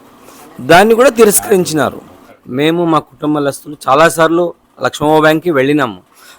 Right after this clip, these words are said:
లక్ష్మమ్మ బ్యాంక్కి వెళ్ళి, "మా అప్పుని మీరు కట్టించుకోండి, మాకు విడిపియండి" అని అడిగినాం. అడిగినా కూడా వాళ్ళు మా అప్పుని తీసుకోవడానికి నిరాకరించినారు.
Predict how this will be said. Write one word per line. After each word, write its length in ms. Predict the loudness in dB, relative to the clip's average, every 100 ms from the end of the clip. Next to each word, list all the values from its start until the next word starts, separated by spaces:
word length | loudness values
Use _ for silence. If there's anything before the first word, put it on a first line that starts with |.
| -2
లక్ష్మమ్మ 280 | 2 6 6
బ్యాంక్కి 320 | 6 6 6
వెళ్ళి, 400 | 6 8 6 2 -6 -20 -2
"మా 120 | 4
అప్పుని 500 | 6 4 4 4 4
మీరు 340 | 6 6 6 2 _ _
కట్టించుకోండి, 600 | -4 -2 -2 2 4 4
మాకు 280 | 4 4 2
విడిపియండి" 500 | 2 2 4 6 6
అని 160 | 6 4
అడిగినాం. 480 | 4 4 4 4 -2 _ _ 0
అడిగినా 320 | 4 6 6
కూడా 240 | 6 8 8
వాళ్ళు 300 | 8 8 6
మా 180 | 6 6 6 6 4
అప్పుని 300 | 2 0 0
తీసుకోవడానికి 640 | -2 -2 2 4 2 2
నిరాకరించినారు. 880 | 4 4 4 2 -2 -2 -2 -2